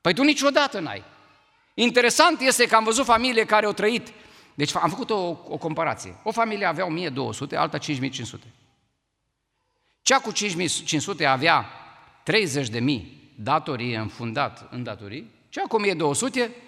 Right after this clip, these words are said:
avea strânși zece mii cinci sute. Mă, cum, mă? Și am întrebat: „Cum se poate asta?” „Frate, la noi nu merge niciun ban decât numai dacă trebuie.” O, aleluia, ce înțelepciune! O casă de copii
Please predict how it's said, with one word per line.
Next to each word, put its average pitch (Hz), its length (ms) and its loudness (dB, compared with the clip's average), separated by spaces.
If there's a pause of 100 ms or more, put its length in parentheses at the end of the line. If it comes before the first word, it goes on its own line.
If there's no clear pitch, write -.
(140)
avea 160 280 2
strânși 196 460 -4 (280)
zece 147 420 0
mii 151 120 2
cinci 131 160 -4
sute. 92 200 -14 (720)
Mă, 359 100 -6
cum, 370 260 -10
mă? 147 80 -12 (1160)
Și 269 120 -2
am 359 140 4
întrebat: 381 480 -2
„Cum 453 160 2
se 220 140 2
poate 135 280 -6
asta?” - 220 -12 (640)
„Frate, 208 400 2
la 117 100 -2
noi 151 180 0
nu 170 100 0
merge 180 240 -2
niciun 120 360 -4
ban 247 320 0 (480)
decât 123 320 -6
numai 139 160 2
dacă 113 200 -4
trebuie.” 82 300 -12 (1600)
O, 165 260 -6
aleluia, 165 380 -6
ce - 120 -14
înțelepciune! 151 540 -8 (380)
O 131 120 -4
casă 254 300 2
de 247 100 -2
copii 214 340 -4